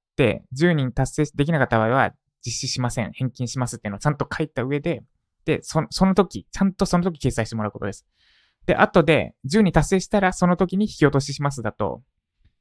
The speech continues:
あ、その時に決済してもらいますだと、そこでまた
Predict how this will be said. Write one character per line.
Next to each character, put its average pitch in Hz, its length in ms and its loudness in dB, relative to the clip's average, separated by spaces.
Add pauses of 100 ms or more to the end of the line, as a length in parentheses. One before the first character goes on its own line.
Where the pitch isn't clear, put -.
(380)
あ、 - 80 -6
そ 190 100 4
の 196 80 6
時 190 140 4
に 170 60 0
決 170 160 2
済 151 100 2
し 139 40 -6
て 151 60 -4
も 135 100 0
ら 135 80 2
い 135 60 0
ま 139 120 -2
す - 100 -8
だ 101 100 -4
と、 - 80 -10
そ - 160 -2
こ 185 100 4
で 170 100 4
ま 156 120 0
た - 280 -2